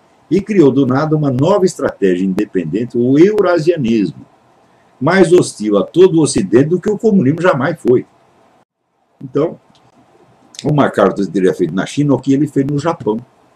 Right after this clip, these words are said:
Implantou a democracia lá, a democracia no Japão funciona até hoje. Ele ia fazer a mesma coisa na China. O Truman não deixou. Não deixou por quê? Ah, escapa do plano do quê? Da grande elite fabiana, né?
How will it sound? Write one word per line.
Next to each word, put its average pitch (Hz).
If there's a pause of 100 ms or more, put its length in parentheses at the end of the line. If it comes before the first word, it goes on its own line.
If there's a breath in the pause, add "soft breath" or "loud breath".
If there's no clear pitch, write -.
(320)
Implantou 131
a -
democracia 123
lá, 143
a 165
democracia 190
no 185
Japão 196
funciona 190
até 196
hoje. 160
Ele 226
ia 233
fazer 226
a 226
mesma 240
coisa 233
na 233
China. 208 (680)
O 113
Truman 117
não 147
deixou. 175
Não 95
deixou 95
por 110
quê? - (320)
Ah, 80
escapa 90
do 127
plano 104
do 135
quê? 78
Da 90
grande 92
elite 92
fabiana, 185 (1040)
né? 127